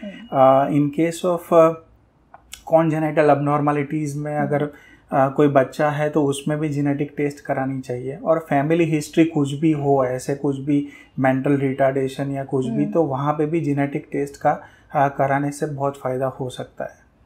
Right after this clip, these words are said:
Speaker 1: अ, सर, हमारे पास generally जो पेशेंट्स होते हैं, being a आईवीएफ़ specialist,
Speaker 2: राइट।
Speaker 1: so majority जो पेशेंट्स होते हैं कि उनको बार-बार मिसकैरेज हो रहे हैं, अ, या तो फिर इनफर्टिलिटी वाले पेशेंट्स होते हैं।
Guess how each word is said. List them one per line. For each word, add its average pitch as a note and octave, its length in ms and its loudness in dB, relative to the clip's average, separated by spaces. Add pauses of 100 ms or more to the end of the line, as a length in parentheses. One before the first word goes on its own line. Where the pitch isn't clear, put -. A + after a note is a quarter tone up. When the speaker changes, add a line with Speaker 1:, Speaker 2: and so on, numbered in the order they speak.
(280)
Speaker 1:
अ, C4+ 260 -2
सर, D4+ 200 -2
हमारे B3+ 340 2
पास D4 240 4
generally C4+ 480 -2
जो C#4+ 100 0
पेशेंट्स C4 520 -2
होते B3 220 -2
हैं, B3 280 -4
being A#3+ 240 -4
a B3 40 -2
आईवीएफ़ A#3 420 0
specialist, A#3 680 -4
Speaker 2:
राइट। - 140 -16 (460)
Speaker 1:
so C4+ 300 4
majority B3+ 520 2
जो C4 140 -2
पेशेंट्स B3+ 500 -4
होते A#3+ 220 -4
हैं A#3+ 260 -4
कि A#3+ 120 -8
उनको A#3+ 380 -2
बार-बार A3 460 2
मिसकैरेज A3+ 600 -2
हो A3 140 -2
रहे G#3+ 140 0
हैं, G#3+ 200 -2 (380)
अ, G#3+ 400 -2
या A3+ 120 0
तो A3+ 140 -4
फिर A#3+ 200 -4
इनफर्टिलिटी A#3 760 0
वाले A3 240 0
पेशेंट्स A3 560 -8
होते G#3 220 -6
हैं। G3+ 260 -8